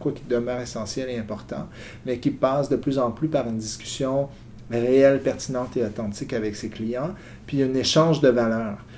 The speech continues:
Et on dit souvent, il faut réussir à donner de la valeur avant d'en demander. C'est un aspect qui est de relationnel, qui est beaucoup plus important, euh, qui était peut-être moins présent dans l'âge d'or de la publicité,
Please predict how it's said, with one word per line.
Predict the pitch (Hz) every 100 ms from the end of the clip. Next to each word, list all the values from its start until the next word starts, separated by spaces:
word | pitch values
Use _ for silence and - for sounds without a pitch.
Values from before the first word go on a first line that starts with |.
| - -
Et | 117
on | 110
dit | 117
souvent, | - 120 127
il | 143
faut | - 123
réussir | 117 117 - 139
à | 131
donner | 127 143 139 143 151
de | 143
la | 123
valeur | 120 120 123 123 117 - - - - -
avant | 123 120 127 127 127 123 - 131
d'en | 127 117
demander. | 120 117 110 117 135 101
C'est | - 127 120 127
un | 117
aspect | 113 147
qui | 135 123
est | 110 131
de |
relationnel, | 123 120 117 107 127 120 131
qui | 127
est | 120
beaucoup | 117 -
plus | 123 120
important, | 113 113 - 160 202 - - -
euh, | 127 123 123
qui | 120 147
était | 123 135
peut-être | 156 160
moins | 156 175
présent | 175 147 135 131 143 156
dans | 127
l'âge | 120 123 117
d'or | 135 147
de | 139
la |
publicité, | - 120 117 113 - - 143 202